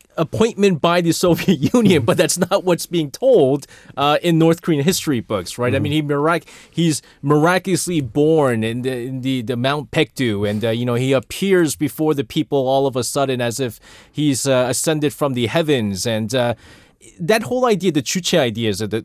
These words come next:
Speaker 1: interesting one too, because again, we know that it's based on communist idea, and so it started from, uh, Lenin, Stalin, and so forth, and there was a lot of influence from both Lenin and Stalin, and, but they kind of ignored that whole history aspect of things,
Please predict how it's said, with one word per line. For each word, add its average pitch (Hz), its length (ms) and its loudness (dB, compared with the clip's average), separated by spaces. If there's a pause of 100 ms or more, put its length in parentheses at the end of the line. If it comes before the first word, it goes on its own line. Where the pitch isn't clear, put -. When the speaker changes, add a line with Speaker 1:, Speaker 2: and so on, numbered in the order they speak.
(100)
Speaker 1:
interesting 123 500 -6
one 113 120 -4
too, 240 200 -6
because 110 440 -4
again, 113 460 -4
we 120 260 -4
know 131 220 0
that 135 140 0
it's 107 140 -4
based 117 280 -6
on 104 100 -4
communist 92 420 -8
idea, 104 500 -8 (260)
and 98 160 -6
so 120 200 -2
it 110 180 -6
started 113 500 -2
from, 107 340 -2 (240)
uh, 92 200 -6
Lenin, 127 460 -2
Stalin, 123 460 -2
and 110 140 -4
so 110 180 -4
forth, 131 400 -4
and 120 80 -8
there 110 60 -2
was 107 100 -4
a 107 40 -10
lot 113 160 -2
of 107 100 -8
influence 117 320 -8
from 107 120 -10
both 110 200 -6
Lenin 113 260 -6
and 95 100 -6
Stalin, 196 420 -2 (280)
and, 131 160 -4
but 156 200 0
they 156 120 0
kind 165 180 -2
of 147 100 -2
ignored 147 460 2
that 135 160 0
whole 143 200 2
history 135 580 -2
aspect 95 560 -4
of 87 120 -8
things, 107 420 -6